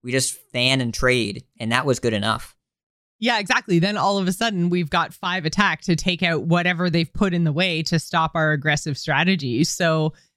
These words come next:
Speaker 2: you know, like, it seemed like it was kind of always a good choice to play if you had minions on board. And I like that you talked about the fact that, like,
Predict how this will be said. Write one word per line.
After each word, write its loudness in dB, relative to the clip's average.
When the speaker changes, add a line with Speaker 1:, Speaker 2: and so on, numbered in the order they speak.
Speaker 2:
you -6
know, 0
like, 0
it -2
seemed 0
like 0
it -2
was 0
kind 2
of -2
always 0
a 0
good 2
choice 0
to -8
play 0
if -2
you -2
had 0
minions 0
on 0
board. 2
And 2
I -8
like 0
that -8
you 2
talked 0
about 0
the -2
fact -2
that, -4
like, -2